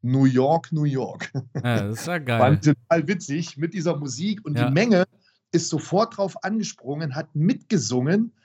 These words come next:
Speaker 1: und die Halle hat gebebt. Und keiner von diesen ganzen Bodybuildern,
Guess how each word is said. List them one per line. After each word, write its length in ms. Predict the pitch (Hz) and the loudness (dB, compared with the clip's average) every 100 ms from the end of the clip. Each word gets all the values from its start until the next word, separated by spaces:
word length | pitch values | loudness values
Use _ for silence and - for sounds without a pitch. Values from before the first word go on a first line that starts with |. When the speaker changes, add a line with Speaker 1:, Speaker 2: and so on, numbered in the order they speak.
| _ _ | _ _
Speaker 1:
und 120 | 143 139 | -2 0
die 80 | |
Halle 280 | 113 151 175 | 2 4 4
hat 180 | 180 - | 2 0
gebebt. 540 | 170 - 220 175 - - | -10 -4 -4 -4 -8 -10
Und 240 | 131 131 | -8 -8
keiner 420 | - 175 226 240 220 | -2 2 4 4 2
von 180 | 196 | -2
diesen 240 | 190 180 185 | -2 -2 -4
ganzen 500 | 180 202 190 196 - | -2 -2 -2 -4 -4
Bodybuildern, 800 | - 202 202 147 139 143 165 175 | -6 -2 -2 -2 -2 -2 -2 -4